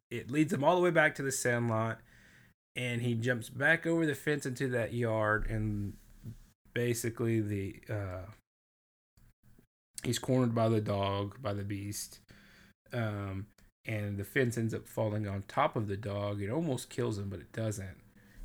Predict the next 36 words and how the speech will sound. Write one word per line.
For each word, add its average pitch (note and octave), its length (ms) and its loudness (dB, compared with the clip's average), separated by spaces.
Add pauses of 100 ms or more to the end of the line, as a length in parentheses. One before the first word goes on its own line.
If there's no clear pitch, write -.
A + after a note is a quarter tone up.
(120)
And B2+ 120 -2
they C#3+ 120 0
end D#3+ 160 2
up C3+ 180 -2
letting, B2 640 2 (400)
they C3 100 -2
end D3+ 80 -2
up B2+ 140 -4 (920)
working C#3 300 0
together A#2+ 340 0
to A#2 160 -4
get A#2 220 -2
the - 60 -2
fence C#3+ 340 -2
off G#2+ 240 2
of A#2 100 -8
him G#2 420 -2
and G2 140 -12
save D3+ 300 2
the G#2+ 80 -2
dog's G#2 320 -4
life. G2 420 -6 (640)
And G#2 160 -4
they G2+ 80 0
find A2+ 340 0
out G2+ 220 -2
that G2+ 180 -8
the - 100 -8
dog G2 540 -4 (880)
isn't C#3+ 380 4
violent, G2+ 580 -2 (120)
isn't C3+ 300 0
gonna G#2 180 -4 (180)
eat, A#2 160 -6 (100)
eat A#2 240 -6
them. F#2+ 300 -6